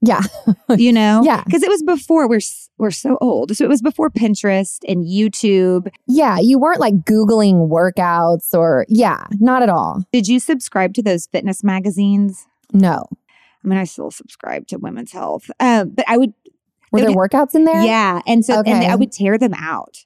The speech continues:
Speaker 2: and take them to our little apartment weight room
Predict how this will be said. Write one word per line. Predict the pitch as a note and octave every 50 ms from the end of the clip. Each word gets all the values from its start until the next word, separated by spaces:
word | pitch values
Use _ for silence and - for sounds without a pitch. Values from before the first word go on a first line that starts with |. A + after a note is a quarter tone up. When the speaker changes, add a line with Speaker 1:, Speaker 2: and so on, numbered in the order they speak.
| _ _ _ _ _ _ _ _ _ -
Speaker 2:
and | A3+ A3+ A3 -
take | G#3 G3 G3
them | - G#3 G#3
to | A3 A3+
our | G#3+ G3
little | E3+ F3 F3+ -
apartment | F3+ - F#3 E3+ - - F#3 F3 D#3+ - - - - _ _ _ _ _ _ _ _ _ _ _ -
weight | A3+ - - G3 F3 F#3 F#3 F3+ -
room | F3 E3 E3 D#3+ D#3+ E3+ D#3+ D#3+